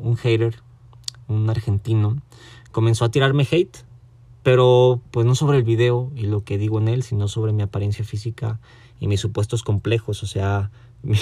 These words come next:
mi acné y mi bigote mucho, ¿no? En el video que, que está buenísimo, que la neta te,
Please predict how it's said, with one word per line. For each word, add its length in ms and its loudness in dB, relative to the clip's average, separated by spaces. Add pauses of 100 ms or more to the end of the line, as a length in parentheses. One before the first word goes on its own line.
(120)
mi 120 0
acné 240 2
y 60 4
mi 120 2
bigote 320 -2
mucho, 340 -2
¿no? 180 -2 (720)
En 120 2
el 80 6
video 320 4
que, 460 4 (380)
que 80 -10
está 180 0
buenísimo, 580 0 (320)
que 120 -8
la 100 -2
neta 220 -4
te, 680 -2